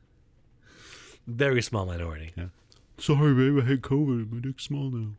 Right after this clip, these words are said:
Speaker 1: The smallest minority.
Speaker 2: I used to have an eighteen-inch dick. Now it's, like, four."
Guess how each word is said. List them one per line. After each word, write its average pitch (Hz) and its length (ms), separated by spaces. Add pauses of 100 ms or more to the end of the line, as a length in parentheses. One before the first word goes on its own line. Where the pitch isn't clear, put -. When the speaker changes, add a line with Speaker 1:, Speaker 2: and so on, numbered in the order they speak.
Speaker 1:
The 98 140
smallest 95 520
minority. 82 360
Speaker 2:
I 156 40
used 180 140
to 196 60
have 165 120
an 147 160
eighteen-inch 160 600
dick. 143 320
Now 127 240
it's, 131 140
like, 131 160
four." 123 400